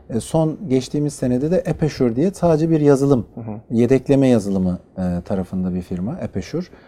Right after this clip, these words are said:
Speaker 1: Bunu kattı. Şimdi bunlarda yapmak istediğimiz şey şu aslında. Veri depolama dediğimiz zaman veri artık tabii ki her yerde.
Speaker 2: Hı hı.
Speaker 1: E, sunucuların içinde,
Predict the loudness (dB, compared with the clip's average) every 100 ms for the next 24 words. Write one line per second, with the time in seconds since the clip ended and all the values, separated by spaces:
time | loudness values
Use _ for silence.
0 | -20 -6 -2 0 0 -2 -2 -6 -8 -20
1 | -16 -6 -4 2 4 6 6 6 4 4
2 | 0 -4 -2 0 0 -2 2 0 4 2
3 | 2 0 -2 0 -4 -10 -20 -4 2 4
4 | 6 4 2 2 2 0 0 0 0 2
5 | 0 0 -4 -12 -20 -6 2 4 6 2
6 | 2 -2 0 -2 -6 -14 -2 0 0 0
7 | -2 2 4 6 6 4 2 -2 -6 -20
8 | -18 -10 -2 -2 -2 -2 0 4 4 2
9 | -2 -2 0 0 -2